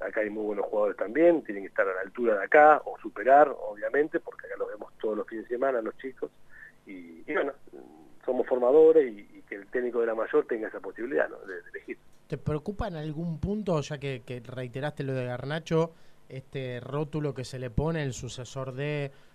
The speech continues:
Speaker 2: eh, la, la energía que se le deposita a un pibe que hasta ahora lo hemos visto a cuentagota. Nosotros, digo, me, me saco del lugar del rol de periodista y digo, voy a, aparte del público, y es a cuentagotas, pero hay mucho,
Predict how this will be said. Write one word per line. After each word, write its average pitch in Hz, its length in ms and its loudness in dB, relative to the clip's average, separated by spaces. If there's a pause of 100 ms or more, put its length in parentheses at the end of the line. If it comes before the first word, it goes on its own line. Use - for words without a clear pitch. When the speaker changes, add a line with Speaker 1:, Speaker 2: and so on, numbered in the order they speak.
(120)
Speaker 2:
eh, 123 200 -8 (160)
la, 127 280 -10
la 135 220 -6
energía 139 640 -4
que 143 120 -8
se - 140 -10
le 127 140 -8
deposita 131 580 -6
a - 20 0
un 143 120 -4
pibe 175 280 0
que 139 100 -8
hasta 123 180 -8
ahora 156 240 0
lo 139 120 0
hemos 135 200 -2
visto 139 460 4 (200)
a 113 100 -6
cuentagota. 135 580 2
Nosotros, 127 400 -2
digo, 127 200 -2
me, 113 320 -10
me 113 180 -8
saco 135 340 -4
del 127 120 -2
lugar 139 360 0
del 123 160 -6
rol 135 200 0
de 131 100 0
periodista 135 340 -2
y 131 40 0
digo, 123 120 -2
voy 131 160 -2
a, 120 160 -2 (100)
aparte 135 380 -6
del 127 100 -6
público, 175 560 2 (360)
y 131 140 -4
es 147 120 -2
a 143 80 -4
cuentagotas, 135 640 -2
pero 127 220 -4
hay 151 120 -2
mucho, 151 440 -2